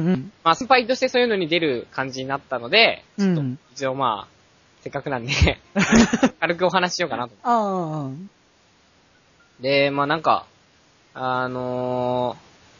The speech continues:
Speaker 2: ー、やっぱり、まあ、先輩なので、
Speaker 1: うん。
Speaker 2: 新入生をまあ、歓迎する側なんですよね。
Speaker 1: そうだね。
Speaker 2: で、まあ、やっぱりこう、まあ、負担であったりとか、あとセッティングとかね。
Speaker 1: まあ、大変なことはいっぱいあるよね。
Speaker 2: はい。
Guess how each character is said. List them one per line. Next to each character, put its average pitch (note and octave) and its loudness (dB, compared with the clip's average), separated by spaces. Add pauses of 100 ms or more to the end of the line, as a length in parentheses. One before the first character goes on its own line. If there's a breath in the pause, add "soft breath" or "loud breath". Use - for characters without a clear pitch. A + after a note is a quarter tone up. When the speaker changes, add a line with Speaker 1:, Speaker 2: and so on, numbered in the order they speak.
(280)
Speaker 2:
ー、 - -4
や D3 -4
っ - -6
ぱ A3 4
り、 C3 0 (180)
ま C#3+ -2
あ、 - -2
先 F3 -2
輩 F#3+ 4
な F#3+ 2
の C3 -4
で、 G2 -6 (160)
Speaker 1:
う A#3+ 0
ん。 C3 -4
Speaker 2:
新 F#3+ -6
入 A3 2
生 D3 0
を A2 -2
ま G#2+ -6
あ、 - -16
歓 G3 2
迎 G#3 4
す G3 0
る F3 2
側 D#3+ 6 (160)
な C#3+ -2
ん B2 -4
で F2+ -12
す - -20
よ F#2+ -20
ね。 D3+ -10
Speaker 1:
そ - -8
う D3+ -4
だ G#2 -14
ね。 A3+ -4 (560)
Speaker 2:
で、 D3 -2
ま C#3+ 2
あ、 C3 4
や B2 4
っ A#2+ -2
ぱ C3+ 0
り A2+ -2
こ G2 -6 (240)
う、 G#2 -14
ま G2+ -8
あ、 F#2 -8
負 - -20
担 A2+ -4
で A2+ -6
あ A2 -2
っ - -12
た - -14
り F2 -12
と F#2 -16
か、 F2+ -4
あ A2 -2
と A2 -12
セ - -4
ッ C3 -8
テ - 0
ィ F3 6
ン F3 2
グ F3 4
と E3+ 2
か A2 -4
ね。 F#2 -12 (300)
Speaker 1:
ま C3+ -10
あ、 B2+ -12 (260)
大 F#3+ -2
変 G3 2
な G3+ 0
こ A#3 0
と F#3+ 0
は D3+ 0
い C#3 -6
っ C3+ -8
ぱ D#3 -6
い D#3+ -2
あ D#3 -6
る C3 -8
よ G#2 -10
ね。 A#3 0 (240)
Speaker 2:
は - -8
い。 - -14